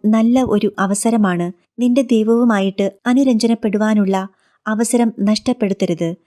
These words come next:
പരിശുദ്ധാത്മാവ് കൂദാശയിലൂടെ നിനക്കു വേണ്ടി എല്ലാം തിരുസഭയിൽ ഒരുക്കിയിട്ടുണ്ട്. അതെല്ലാം നീ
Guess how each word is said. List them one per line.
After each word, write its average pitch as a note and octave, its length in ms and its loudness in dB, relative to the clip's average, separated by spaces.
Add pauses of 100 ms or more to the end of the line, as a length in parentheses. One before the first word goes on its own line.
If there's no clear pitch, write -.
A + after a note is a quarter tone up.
(540)
പരിശുദ്ധാത്മാവ് B3 800 0
കൂദാശയിലൂടെ A#3 1000 0
നിനക്കു A#3 300 2
വേണ്ടി G#3 420 0
എല്ലാം A3 380 0 (160)
തിരുസഭയിൽ G#3+ 720 0
ഒരുക്കിയിട്ടുണ്ട്. G#3 760 0 (680)
അതെല്ലാം C4 460 2
നീ A3 160 2